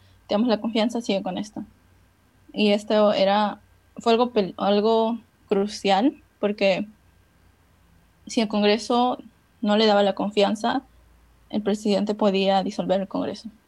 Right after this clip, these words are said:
Y lo que hicieron fue, ay, este periodo fue un circo.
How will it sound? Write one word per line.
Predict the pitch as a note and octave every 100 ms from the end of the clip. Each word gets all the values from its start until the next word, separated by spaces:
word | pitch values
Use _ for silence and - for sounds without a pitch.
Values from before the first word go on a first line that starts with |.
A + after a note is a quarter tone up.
| _ _ _ _ _ _ _ _ -
Y | G#3+
lo | G#3 G#3
que | G#3
hicieron | G#3 G3+ G3+ A#3
fue, | A#3+ F#3+ F#3
ay, | G#3 F#3+
este | G#3 - F#3+
periodo | F#3+ F#3+ F#3+
fue | G3
un | G3
circo. | G#3 F#3 - F3+